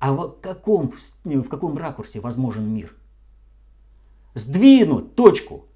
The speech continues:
чтобы начали, э, там начался другой разговор о мире. А потом можно сделать следующий шаг, следующий шаг. И вот вместо того, чтобы реализовывать эти окна Овертона, патриоты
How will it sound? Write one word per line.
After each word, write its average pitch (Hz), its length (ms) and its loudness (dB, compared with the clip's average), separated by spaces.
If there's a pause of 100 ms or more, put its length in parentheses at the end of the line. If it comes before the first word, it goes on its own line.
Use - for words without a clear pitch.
(180)
чтобы 190 300 4
начали, 214 500 2
э, 170 640 -6 (200)
там 208 240 -2
начался 165 640 -4
другой 180 400 4
разговор 139 640 -2 (120)
о 151 140 -6
мире. 147 680 -4 (420)
А 98 100 -14
потом 160 240 -4
можно 117 240 -4
сделать 95 300 -12
следующий 127 480 -10
шаг, - 300 -20
следующий 135 560 -8
шаг. 107 240 -18 (1500)
И 147 80 2
вот 175 160 2
вместо 185 320 0
того, 190 360 6
чтобы 135 560 2
реализовывать 208 720 2
эти 170 180 0
окна 139 280 2
Овертона, 131 540 -2 (580)
патриоты 151 800 -2